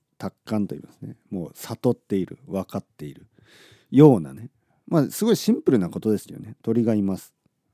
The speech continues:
それだけ。はい。その、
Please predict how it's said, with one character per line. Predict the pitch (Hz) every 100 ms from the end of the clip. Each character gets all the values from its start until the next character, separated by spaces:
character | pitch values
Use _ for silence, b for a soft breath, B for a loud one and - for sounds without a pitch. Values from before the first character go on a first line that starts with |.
| _
そ | - 101
れ |
だ | 82
け。 | - - _ _ _ _
は | 90 82
い。 | - _ b b b b b
そ | - 131
の、 | 110